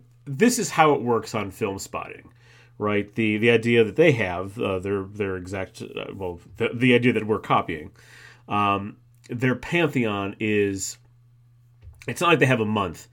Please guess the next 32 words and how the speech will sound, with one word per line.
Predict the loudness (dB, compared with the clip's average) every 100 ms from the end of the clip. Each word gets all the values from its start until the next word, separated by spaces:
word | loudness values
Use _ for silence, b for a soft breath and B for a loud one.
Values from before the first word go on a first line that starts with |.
| b b b b
where | 2 2
they, | 4 2 2 0
you | -2 -6 -6
know, |
they | -6
have | -8 -4
four | -2 0
or | 0
five | -2 -2 -4
episodes | -6 -8 -6
or | -6
whatever, | -8 -8
where | -6 -4 -4 -6
they're | -8 -4 -2 -2
just | -6 -4
dedicated | -4 -4 -6 -6
to | -12
talking | -6 -6 -6 -8
about | -6 -6 -8 _ b b b b _ 0
things | 2 2
that | 2
they're | 0
going | 0 -6
to | -8
put | 0 2 2
in | 0
the | -4
pantheon | -4 -6 -4 -6 -6 -6
as | -6 -4
being | -4 -4 -8
the |
greatest, | -6 -4 -2 -4 -6 -12